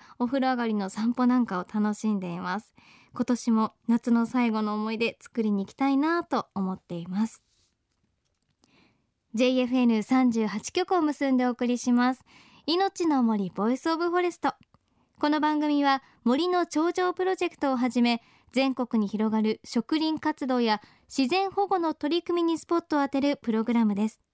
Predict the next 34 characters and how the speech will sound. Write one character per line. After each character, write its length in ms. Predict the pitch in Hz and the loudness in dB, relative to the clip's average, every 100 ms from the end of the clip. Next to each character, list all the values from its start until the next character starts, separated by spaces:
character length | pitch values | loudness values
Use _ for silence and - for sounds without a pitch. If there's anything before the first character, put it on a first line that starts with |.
| _ _ _ _ _ | _ _ _ _ _
各 240 | - 294 269 | 0 0 2
分 200 | 277 269 | 2 4
野 100 | 240 | 4
の 180 | 233 220 _ - | 2 -2 _ -2
森 260 | 240 285 | 2 2
の 160 | 294 277 | 2 0
賢 300 | - 277 294 | 0 0 0
人 200 | 349 339 | -2 -2
た 120 | 370 | -2
ち 120 | 359 | 0
の 140 | 330 294 | 0 2
声 260 | 330 339 | 2 2
に 160 | 311 262 | 2 4
耳 300 | 226 311 359 | 4 4 2
を 60 | |
傾 360 | - 285 294 294 | 0 -2 0 0
け、 220 | 269 240 _ _ _ | -2 -4 _ _ _
森 260 | 247 294 330 | 0 0 0
と 200 | 339 311 | -2 -2
共 300 | - 277 330 | -2 0 0
存 220 | 370 370 | 0 0
す 100 | 349 | 0
る 120 | 339 | -2
生 100 | 311 | -2
き 100 | - | -4
方 320 | - 370 381 302 | -4 -2 0 0
を 60 | |
考 300 | - 226 240 | 0 2 2
え 100 | 247 | 2
て 80 | 233 | -2
い 60 | 220 | -4
き 120 | 190 | -4
ま 160 | 202 | -4
す。 140 | 226 | -4